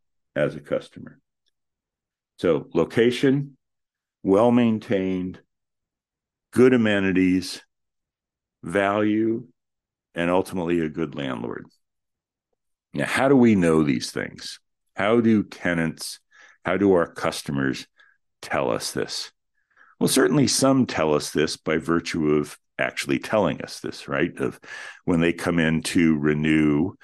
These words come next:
or when they're signing their lease for the first time, they may say something like, "Oh, I just love this location. It's so close to work for me." Or, uh,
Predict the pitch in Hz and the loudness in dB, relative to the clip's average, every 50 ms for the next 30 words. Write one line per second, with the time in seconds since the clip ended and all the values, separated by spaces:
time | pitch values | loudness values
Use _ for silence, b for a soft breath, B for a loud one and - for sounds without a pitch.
0 | B B B B B - - 82 78 82 80 78 80 78 73 73 76 80 80 78 | B B B B B -6 -4 -2 0 0 0 0 0 -2 -2 -2 0 0 0 0
1 | 76 - - - - 87 82 85 85 85 82 82 80 78 82 76 76 76 73 76 | 0 -2 -6 -4 -2 -2 -2 0 -2 -2 -2 -2 -2 0 0 0 0 0 -2 -2
2 | 76 76 - - - 85 78 71 73 73 - 82 76 - - - - 76 69 67 | -4 -4 -6 -10 -12 -12 -10 -10 -12 -12 -8 -8 -8 -8 -8 -12 -10 -8 -8 -6
3 | 65 64 71 - - b b b b b - 104 107 113 131 123 107 - - 123 | -6 -8 -8 -10 -12 b b b b b -2 0 2 4 4 2 2 2 2 4
4 | 120 127 120 - 101 90 - 92 82 78 76 71 69 71 - - 139 117 - - | 4 4 2 2 -2 -2 -2 -2 -2 -2 0 -2 -2 -4 0 0 0 0 0 -2
5 | - 90 92 92 95 - - 87 90 107 113 95 90 101 95 - - 85 80 - | -4 -4 -2 -2 -2 -2 0 0 4 4 4 4 2 0 0 0 0 -2 -2 -2
6 | - 92 82 76 - - 69 64 62 - - - 107 113 113 - - 95 90 92 | -2 -4 -4 -4 -6 -10 -12 -12 -12 -6 -2 2 2 2 2 0 0 2 2 2
7 | - - - 90 76 78 80 76 73 - _ - - 58 60 57 52 - - B | 0 -2 -6 -4 -2 0 -2 -2 -2 -6 _ -12 -10 -8 -8 -8 -10 -10 -14 B
8 | B B B B B - 82 82 82 80 80 76 B B B B B B B _ | B B B B B 0 2 4 4 4 2 0 B B B B B B B _
9 | 82 80 76 76 73 71 | -2 0 0 2 0 0